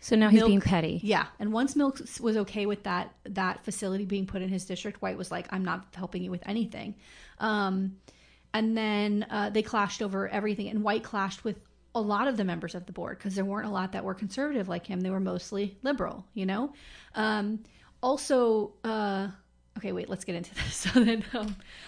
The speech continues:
Speaker 2: on November tenth, nineteen seventy-eight, White resigned his seat as supervisor. The reasons he cited were his dissatisfaction with what he saw as the corrupt inner workings of San Francisco's city politics, as well as the difficulty in making a living without a police officer's or firefighter's salary,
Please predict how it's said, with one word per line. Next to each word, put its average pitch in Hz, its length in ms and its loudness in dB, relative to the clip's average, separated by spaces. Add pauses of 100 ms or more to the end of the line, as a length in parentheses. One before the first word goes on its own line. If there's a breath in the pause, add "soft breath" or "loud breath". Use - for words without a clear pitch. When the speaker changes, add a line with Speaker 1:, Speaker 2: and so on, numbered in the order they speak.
(180 loud breath)
Speaker 2:
on 233 100 6
November 254 280 6
tenth, 247 220 0
nineteen 214 300 -2
seventy-eight, 208 460 0
White 190 260 0
resigned 190 420 -2
his 185 100 -6
seat 190 280 -8
as 180 100 -6
supervisor. - 640 -8 (540 soft breath)
The 226 120 2
reasons 240 320 2
he 330 100 4
cited 208 400 0
were 190 220 2
his 190 180 -4
dissatisfaction 214 880 -4
with 190 160 -4
what 190 140 -2
he 214 100 -4
saw 190 260 -2
as 180 120 -4
the - 60 -10
corrupt 196 420 -4
inner 208 240 -4
workings 190 460 -4
of 185 80 -8
San 185 180 -6
Francisco's 190 840 -4
city 202 280 -4
politics, 175 640 -4 (360 soft breath)
as 202 140 0
well 226 160 6
as 277 100 -2
the 277 80 0
difficulty 220 720 -2
in 196 140 -2
making 196 300 -4
a 190 60 -2
living 208 540 0
without 214 300 0
a 185 60 0
police 202 320 -6
officer's 190 720 -4
or 190 260 -2
firefighter's 180 600 -4
salary, 185 480 -4